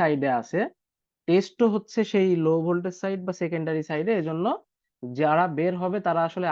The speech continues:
আরসি বা এক্সএম না, বরং আরসি প্রাইম আর এক্সএম প্রাইম বের হবে, এজন্য আমি এটার সাথে তুলনা করব। আর যেটাতে মনে করেন লো সাইডটাই প্রাইমারি হবে, সেখানে তো ডিরেক্টলি আরসি আর এক্সএম বের হবে, সেটা তো কোনো সমস্যা না। তাহলে আমরা এটা ক্যালকুলেটরে তুলে দিয়ে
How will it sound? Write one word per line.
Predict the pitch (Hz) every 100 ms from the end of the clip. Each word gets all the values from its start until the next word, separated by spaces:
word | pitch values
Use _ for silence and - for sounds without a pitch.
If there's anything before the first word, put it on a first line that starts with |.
| 135
আরসি | 151 - 185
বা | 180
এক্সএম | 170 202 185
না, | 156
বরং | 143 170 156
আরসি | 139 - 175
প্রাইম | 180 202 233
আর | 160
এক্সএম | - 165 175
প্রাইম | 190 196
বের | 147 117
হবে, | 113 - _ _ _ -
এজন্য | 175 208 220
আমি | 214 185
এটার | 160 151
সাথে | 131 156
তুলনা | 131 123 120 110
করব। | 127 131 - _ _ _ _ _ 147
আর | 156 143
যেটাতে | 180 208 208 208
মনে | 202 202
করেন | 202 196 175
লো | 196 196
সাইডটাই | 208 202 214 208 208
প্রাইমারি | 202 202 190 180
হবে, | 170 160 -
সেখানে | - 196 202 190
তো | 170
ডিরেক্টলি | 185 190 185 196 170
আরসি | 160 - 180 165
আর | 156 165 _ _ _ 170
এক্সএম | 175 - 165 156
বের | 147
হবে, | 147 139
সেটা | 156 156 151
তো | -
কোনো | 151 143
সমস্যা | 147 135 - -
না। | - - _ _ _ - _ _ _ _ _ _ _ _ -
তাহলে | 170
আমরা | 185 185
এটা | 196
ক্যালকুলেটরে | 202 185 180 196 196 208 220
তুলে | 180 190
দিয়ে | 185 202